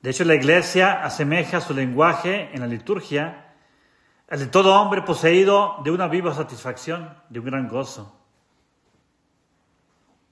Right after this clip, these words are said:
El aleluya cantó la Iglesia mientras sus hijos est-, expiraban uno a uno,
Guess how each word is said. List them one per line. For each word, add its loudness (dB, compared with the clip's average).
El -4
aleluya 6
cantó 2
la 4
Iglesia 0
mientras -6
sus -10
hijos -6
est-, -16
expiraban 0
uno 0
a 4
uno, -4